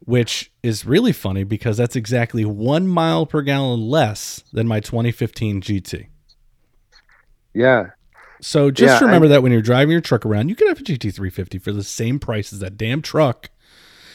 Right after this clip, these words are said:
Speaker 2: <laughs>
Speaker 1: and you don't care. You just want, you just wanna be a pickup man, you redneck.
Speaker 2: Yep. Mm-hmm. I'm just a damn redneck, man.
Speaker 1: Mm-hmm. Listen here, buddy.
Speaker 2: Uh, but, uh,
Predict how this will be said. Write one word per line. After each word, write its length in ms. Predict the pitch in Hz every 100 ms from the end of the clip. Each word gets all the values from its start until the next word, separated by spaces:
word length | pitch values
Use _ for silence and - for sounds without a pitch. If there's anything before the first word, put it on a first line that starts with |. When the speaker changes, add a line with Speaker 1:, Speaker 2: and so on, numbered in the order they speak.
| - -
Speaker 2:
<laughs> 680 | 131 - - 160 156 - -
Speaker 1:
and 200 | 143 120
you 120 | 110
don't 240 | 120 123 123
care. 540 | 127 101 92 90 92 _ _ _ 151
You 140 | 131
just 240 | 180 135 104
want, 260 | 104 - -
you 140 | 131
just 160 | 226 262
wanna 140 | 226
be 80 | 196
a 60 | 190
pickup 280 | 214 - 104
man, 280 | 98 92
you 120 | 101 107
redneck. 600 | 95 101 101 101 113 131
Speaker 2:
Yep. 160 | 151 - - - - -
Mm-hmm. 540 | 127 139 143 185 214 -
I'm 60 | 139
just 120 | 202
a 20 |
damn 300 | 143 160 175
redneck, 480 | 185 196 185 156 -
man. 640 | 139 156 233 233 220 226 240
Speaker 1:
Mm-hmm. 200 | - 190
Listen 200 | 185 190
here, 140 | 214
buddy. 300 | 190 160 170 - _ _ _ _ _ _
Speaker 2:
Uh, 540 | 156 127 123 120 120 - _ _ _
but, 360 | 131 117 127 123
uh, 380 | 127 127 123